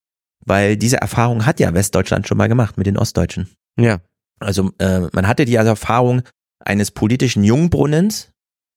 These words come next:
Speaker 1: und suchte also, da er verebbte, zwanzig Jahre nach der Einheit, den nächsten.
Speaker 2: Mhm.
Speaker 1: <laughs> So,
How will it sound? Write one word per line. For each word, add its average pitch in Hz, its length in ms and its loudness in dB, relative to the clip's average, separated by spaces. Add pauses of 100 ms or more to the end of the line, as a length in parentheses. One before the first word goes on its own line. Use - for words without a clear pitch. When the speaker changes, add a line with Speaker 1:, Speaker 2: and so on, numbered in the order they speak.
(140)
Speaker 1:
und 107 180 2
suchte 95 480 -2
also, 135 460 0 (120)
da 95 200 -2
er 92 160 0
verebbte, - 540 -2
zwanzig 101 340 -4
Jahre 98 240 0
nach 98 200 -6
der - 240 -6
Einheit, 123 400 -2 (320)
den 107 120 4
nächsten. - 440 -2 (360)
Speaker 2:
Mhm. 110 360 0
Speaker 1:
<laughs> - 140 -14 (400)
So, - 360 -2